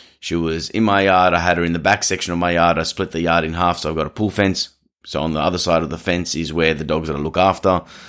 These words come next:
until I can trust them to be in my area with my dogs, because I don't want them digging holes and banging on my door and, and, um, and barking, destroying my house, et cetera. So I have them in the back section there for during the day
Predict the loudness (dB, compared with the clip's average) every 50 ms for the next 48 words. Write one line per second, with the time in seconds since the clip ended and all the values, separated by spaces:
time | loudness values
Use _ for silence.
0 | -6 -4 -2 0 2 2 2 2 0 0 2 2 2 2 2 0 2 2 2 2
1 | 2 2 2 2 2 2 2 2 0 0 -2 -2 -4 -4 -2 0 2 2 2 4
2 | 2 2 2 0 -4 -8 -8 -4 0 2 2 2 2 0 -4 -8 -12 -20 -12 -6
3 | -2 0 0 0 0 -2 -4 -2 0 0 0 2 0 0 2 0 0 0 -2 -4
4 | -6 -4 -2 0 0 0 0 -2 -2 -2 -4 -4 -4 -4 -4 -2 -2 -2 -2 -2
5 | -2 -4 -6 -8 -12 -16 -18 -18 -18 -14 _ -4 -2 0 0 0 0 -2 -2 -4
6 | -6 -12 -16 _ _ -10 -6 -4 -2 0 0 0 0 -2 -4 -6 -6 -6 -8 -10
7 | -14 _ _ _ _ _ _ _ _ _ _ _ _ _ _ _ _ -12 -8 -4
8 | -4 -2 0 0 0 0 0 -2 -2 -2 -4 -4 -4 -4 -4 -6 -6 -2 0 2
9 | 2 0 0 -6 -10 -12 -16 _ _ _ _ _ _ _ _ _ _ _ -20 -18
10 | -10 -4 -2 0 2 2 2 2 2 2 2 2 2 2 0 -2 -2 -2 -2 -2
11 | 0 2 2 2 0 0 -4 -12 -20 -20 -20 -20 _ _ _ -12 -10 -8 -6 -4
12 | -2 -2 -2 -4 -4 -2 0 2 4 4 4 2 0 -2 -6